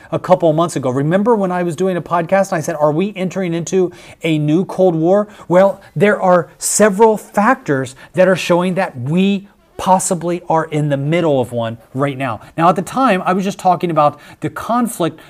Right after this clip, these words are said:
be-, in the South China Sea between the Chinese Navy and the U S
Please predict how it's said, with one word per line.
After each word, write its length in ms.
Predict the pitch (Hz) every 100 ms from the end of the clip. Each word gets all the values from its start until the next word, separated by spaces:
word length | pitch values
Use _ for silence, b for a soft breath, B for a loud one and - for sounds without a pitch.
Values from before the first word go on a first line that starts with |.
| -
be-, 140 | 170
in 160 | 185 175
the 80 | 160
South 380 | - 180 202 -
China 300 | 202 202 196
Sea 360 | - 147 139 B -
between 580 | 160 - 165 160 151 B B
the 100 | 147
Chinese 580 | - 165 196 202 208 160
Navy 480 | 165 160 156 160 160 B -
and 240 | 160 156
the 80 | 147
U 300 | 131 151 165
S 280 | 160 160